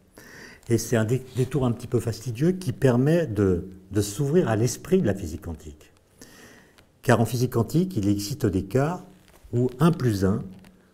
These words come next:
donne autre chose que ce que prévoient les règles d'addition classiques. Par exemple, un photon plus un photon,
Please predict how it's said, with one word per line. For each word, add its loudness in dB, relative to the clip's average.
donne 8
autre 8
chose -2
que 0
ce -2
que 2
prévoient 0
les 2
règles 2
d'addition -2
classiques. -10
Par 4
exemple, 2
un 6
photon 4
plus -2
un 0
photon, -4